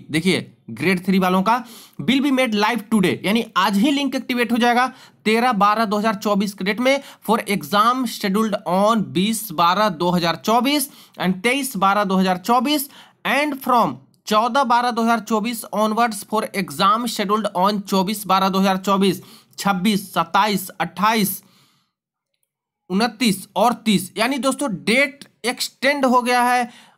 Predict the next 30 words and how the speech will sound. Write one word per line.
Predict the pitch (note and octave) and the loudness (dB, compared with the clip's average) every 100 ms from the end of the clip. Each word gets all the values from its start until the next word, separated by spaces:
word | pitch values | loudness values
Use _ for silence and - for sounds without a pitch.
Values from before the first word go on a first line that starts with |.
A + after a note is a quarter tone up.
| - | -2
अब | F#3+ F#3+ - | -2 -4 -4
तीस | C4 C4+ - | -2 -2 -2
तक | C4+ C4 - | -2 -2 -2
आपका | A#3 A#3 A#3 | -2 0 -2
पेपर | A#3 A3+ A#3 | -2 -2 -4
चलने | G#3 A#3 A3+ A#3 | -2 0 0 2
वाला | A3 A3 G#3+ | 2 2 2
है। | A3+ G3 B2+ - - _ _ _ _ _ _ | 2 0 -2 -10 -20 _ _ _ _ _ _
आज | F3+ A3+ A3+ | 0 2 0
दोस्तों | A3+ A#3+ C4+ | -6 -4 -4
टेक्नीशियन | C4+ A#3 A3+ C4 C4 | -4 -4 -2 -2 -4
ग्रेड | A3 A#3+ | -4 -6
थ्री | A3 B3 | -4 -2
में | A3+ E3 - | -2 -2 -6
जिनका | C3+ A3+ C4 | -4 -2 -2
बीस | F#3+ G#3+ C4+ | -2 -2 -2
को | - B3+ | -2 -2
पेपर | A#3+ A#3+ A#3+ | -2 0 2
होगा, | A3 D#3+ | 2 0
जैसे | F#3+ A3 | -2 -4
बी-, | E3+ F3+ A3 | -6 -6 -2
उन्नीस | G#3+ B3 G#3+ | 0 0 -2
बीस | A3 G#3+ | -2 0
को | A#3+ | -2
टेक्नीशियन | A#3+ A3 G#3+ A#3 | -2 -2 -2 -2
ग्रेड | A3 A3+ | -2 0
वन | A3+ A#3+ | 0 0
का | B3 | 0
पेपर | A#3+ A#3 A#3 | -2 0 2
है, | C4+ | 2